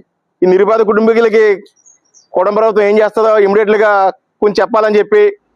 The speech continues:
మేము కాంగ్రెస్ పార్టీ తరపునే డిమాండ్ చేస్తున్నామండి. అయ్యా,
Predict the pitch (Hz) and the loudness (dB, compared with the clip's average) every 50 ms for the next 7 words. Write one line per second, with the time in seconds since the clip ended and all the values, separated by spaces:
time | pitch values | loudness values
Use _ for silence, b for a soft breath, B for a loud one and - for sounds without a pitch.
0 | _ _ _ _ _ - - 175 147 - 180 185 196 214 208 185 196 208 196 208 | _ _ _ _ _ -4 -4 -2 -2 -2 -2 0 0 -2 -2 -2 -2 -2 0 0
1 | 202 202 196 180 196 202 202 196 196 190 208 208 _ _ _ _ _ _ _ _ | 0 0 0 0 0 0 2 2 2 0 -2 -6 _ _ _ _ _ _ _ _
2 | _ _ _ _ _ _ _ _ _ _ _ - 156 175 180 202 202 196 185 170 | _ _ _ _ _ _ _ _ _ _ _ -4 -2 0 0 0 0 0 -2 -2
3 | - 190 165 151 131 104 92 _ _ _ _ _ _ _ _ _ _ _ _ _ | -2 -2 -2 -2 -2 -4 -6 _ _ _ _ _ _ _ _ _ _ _ _ _
4 | _ _ _ _ _ _ - 143 165 196 214 214 180 143 - | _ _ _ _ _ _ -4 -2 0 0 0 0 0 -2 -4